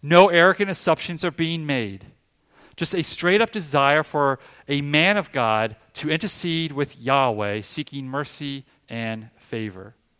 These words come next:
So Samuel offers a burnt offering of a nursing lamb, a young lamb, and he cried out to Yahweh for his people. And Yahweh answered. And he answered with a, a mighty thunder, a thunder so loud that it threw the Philistines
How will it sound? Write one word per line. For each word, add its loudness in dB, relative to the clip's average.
So -6
Samuel 4
offers 6
a 2
burnt 4
offering 2
of -2
a -4
nursing -2
lamb, 0
a -6
young 0
lamb, -2
and -6
he -8
cried 4
out 4
to -10
Yahweh 4
for -6
his -4
people. -16
And -4
Yahweh 8
answered. -6
And -4
he 4
answered 2
with 4
a, 0
a -2
mighty 2
thunder, 0
a 2
thunder 4
so 6
loud 2
that 6
it -4
threw 0
the 0
Philistines -2